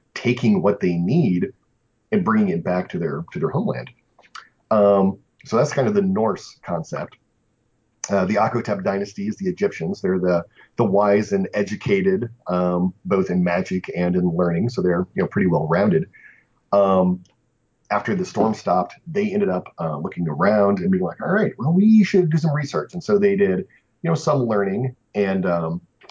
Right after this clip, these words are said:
then they started getting raided by, uh, the kings of Farheim and also by the Grand Empire of Lindinia, who were looking for more resources 'cause they were running out.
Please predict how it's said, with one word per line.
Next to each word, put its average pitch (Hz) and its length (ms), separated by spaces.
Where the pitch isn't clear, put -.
then 120 100
they 127 80
started 107 300
getting 95 220
raided 180 440
by, 90 400
uh, 82 540
the - 80
kings 98 280
of 85 100
Farheim 101 580
and 104 100
also 107 280
by 90 180
the 90 160
Grand 98 240
Empire 90 380
of 82 80
Lindinia, 85 540
who 92 60
were 92 80
looking 98 220
for 90 140
more 95 180
resources 95 540
'cause 80 140
they 90 100
were 98 60
running 82 260
out. 87 240